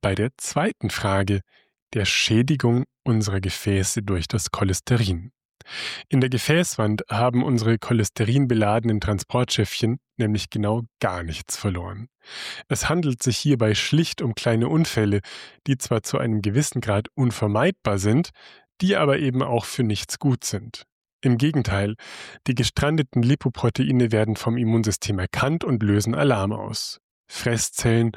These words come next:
wandern in unsere filigranen Arterienwände ein,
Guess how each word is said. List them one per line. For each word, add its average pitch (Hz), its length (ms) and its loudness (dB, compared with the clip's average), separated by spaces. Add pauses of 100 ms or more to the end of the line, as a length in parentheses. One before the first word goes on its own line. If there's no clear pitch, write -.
(420)
wandern 131 460 2
in 127 140 0
unsere 110 280 0
filigranen 113 840 0
Arterienwände 113 920 2
ein, 127 300 2